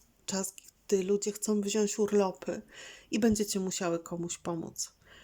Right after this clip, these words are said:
Wy komuś pomożecie, zobaczycie, że będzie to oddane i ktoś pomoże kiedyś, kiedyś wam. <laughs> Co miłego się wydarzy. No ja nie wiem, chłop tu idzie jakiś do was.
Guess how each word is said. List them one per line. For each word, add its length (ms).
Wy 220
komuś 340
pomożecie, 760
zobaczycie, 600
że 120
będzie 300
to 200
oddane 540
i 100
ktoś 380
pomoże 560
kiedyś, 720
kiedyś 500
wam. 260
<laughs> 340
Co 180
miłego 460
się 180
wydarzy. 580
No 120
ja 160
nie 200
wiem, 220
chłop 340
tu 120
idzie 240
jakiś 400
do 140
was. 320